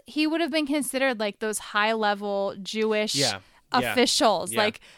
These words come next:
Speaker 1: the men that you would have, I guess, in ways trusted. Like,
Speaker 2: Oh, yeah.
Speaker 1: he's coming from your <laughs> same lineage, but because you believe something differently,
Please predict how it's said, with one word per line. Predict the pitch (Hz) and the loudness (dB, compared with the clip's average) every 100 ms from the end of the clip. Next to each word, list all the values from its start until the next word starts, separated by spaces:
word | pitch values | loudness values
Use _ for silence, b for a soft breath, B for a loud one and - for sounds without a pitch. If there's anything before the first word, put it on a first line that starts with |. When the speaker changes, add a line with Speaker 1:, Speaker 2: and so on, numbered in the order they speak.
| B - | B 0
Speaker 1:
the | 233 | 2
men | 240 220 240 | 4 4 4
that | 240 226 | 2 0
you | 226 220 | -2 0
would | 214 214 | -2 -2
have, | 208 208 202 202 | -2 0 0 0
I | 226 | 0
guess, | 208 233 254 - - _ _ _ | 0 0 0 -4 -10 _ _ _
in | 269 247 220 | 0 2 2
ways | 240 285 247 208 | 2 2 0 -2
trusted. | - - 226 311 - - 202 196 208 208 | -2 4 4 4 -2 -4 -2 0 0 0
Like, | 214 | 2
Speaker 2:
Oh, | 160 | 2
yeah. | 113 95 b | 2 -4 b
Speaker 1:
he's | 320 349 247 | 2 2 2
coming | - 277 349 349 | 2 2 2 0
from | 320 285 | 0 2
your | 277 | 2
<laughs> | 247 - | 2 2
same | 403 370 240 | 4 4 4
lineage, | 220 254 320 202 180 | 2 0 0 -2 -2
but | 185 - | -4 -4
because | 226 - 233 208 | -8 -2 -2 -2
you | 233 | -4
believe | 208 226 202 196 233 262 233 | -2 -4 -4 -4 -2 -2 -4
something | - 196 185 - 190 196 | -6 -6 -8 -10 -10 -8
differently, | 180 - 180 - 170 160 | -8 -8 -12 -12 -14 -16